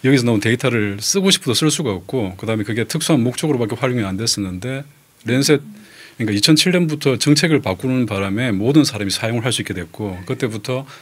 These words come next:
이게 엄청난 획기적인 발전으로 이어지는데, 사실은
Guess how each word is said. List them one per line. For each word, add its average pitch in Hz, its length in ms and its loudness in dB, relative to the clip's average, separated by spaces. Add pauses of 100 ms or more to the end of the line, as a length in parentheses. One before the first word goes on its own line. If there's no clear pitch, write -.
(320)
이게 117 320 -2
엄청난 131 380 0
획기적인 151 380 -2
발전으로 120 400 0
이어지는데, 95 600 -6 (340)
사실은 156 420 2